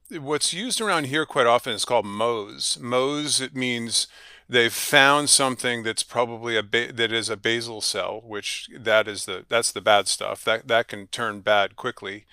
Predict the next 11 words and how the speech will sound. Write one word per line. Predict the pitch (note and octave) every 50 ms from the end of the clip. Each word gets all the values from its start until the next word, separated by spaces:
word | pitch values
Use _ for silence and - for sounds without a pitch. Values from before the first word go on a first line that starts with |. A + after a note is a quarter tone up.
| - - - - - - - - _
And, | - B2+ B2+ B2+ B2+ B2+ B2 A#2+
um, | B2+ B2 B2 B2 B2 B2 B2 A#2+ B2 - - _ _ _ - - - - -
and | - C#3 C3 C3
you | B2+ B2
go | A#2+ C#3 C#3+ D#3+ E3 D#3
into | C#3+ C#3+ D#3 D#3+ D3 C3+ C3 A#2 - - C3+
the | A#2 A#2+ G#2+
office, | A#2 B2 D3+ E3 - - A2 G#2 A2 - - - - -
and | - C#3 A#2 A#2
they | A2+ A2+
actually, | A#2 B2+ C#3+ D3+ - - C#3 A#2 A2+ A2 G#2+ G#2+ A2